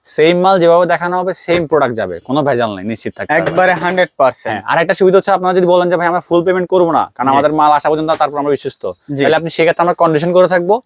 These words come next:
Speaker 2: হ্যাঁ।
Speaker 1: আপনি আমাকে just অর্ডার কনফার্ম করার জন্য অল্প সামান্য ডেলিভারি চার্জ অ্যাডভান্স করবেন।
Speaker 2: জি।
Speaker 1: আর ওটা হচ্ছে আপনার, আমার সম্পূর্ণ প্রোডাক্ট কন্ডিশনে যাবে, আপনি
Speaker 2: হুম।
Speaker 1: মাল হাতে পাবেন, টাকা দিয়ে মাল ছুড়াই নেবেন।
Speaker 2: তারপরে টাকা
Speaker 1: তারপরে।
Speaker 2: দিয়ে নিয়ে নেবেন।
Speaker 1: তা
Speaker 2: আচ্ছা,
Speaker 1: আজকে
Speaker 2: যাক।
Speaker 1: আপনাকে কিছু নতুন কালেকশন দেখাই, হ্যাঁ
Speaker 2: জি।
Speaker 1: ভাই,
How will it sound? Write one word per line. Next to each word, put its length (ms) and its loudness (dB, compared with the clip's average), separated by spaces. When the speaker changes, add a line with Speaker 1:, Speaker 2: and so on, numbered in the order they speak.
Speaker 2:
হ্যাঁ। 280 -6
Speaker 1:
আপনি 280 -2
আমাকে 240 2
just 280 0
অর্ডার 240 2
কনফার্ম 360 0
করার 180 2
জন্য 160 -2
অল্প 440 2
সামান্য 300 0
ডেলিভারি 400 2
চার্জ 160 -6
অ্যাডভান্স 300 -4
করবেন। 300 -2
Speaker 2:
জি। 200 -6
Speaker 1:
আর 200 2
ওটা 160 0
হচ্ছে 120 -2
আপনার, 180 -4
আমার 160 -2
সম্পূর্ণ 340 -4
প্রোডাক্ট 240 0
কন্ডিশনে 400 0
যাবে, 220 2
আপনি 220 -6
Speaker 2:
হুম। 80 0
Speaker 1:
মাল 140 0
হাতে 200 -2
পাবেন, 260 0
টাকা 260 0
দিয়ে 160 -2
মাল 280 -4
ছুড়াই 260 -10
নেবেন। 180 -18
Speaker 2:
তারপরে 400 0
টাকা 140 -16
Speaker 1:
তারপরে। 220 0
Speaker 2:
দিয়ে 140 -4
নিয়ে 140 -10
নেবেন। 200 -14
Speaker 1:
তা 240 -20
Speaker 2:
আচ্ছা, 180 -2
Speaker 1:
আজকে 140 2
Speaker 2:
যাক। 80 4
Speaker 1:
আপনাকে 200 0
কিছু 160 -2
নতুন 220 0
কালেকশন 360 0
দেখাই, 180 -2
হ্যাঁ 100 0
Speaker 2:
জি। 60 2
Speaker 1:
ভাই, 100 0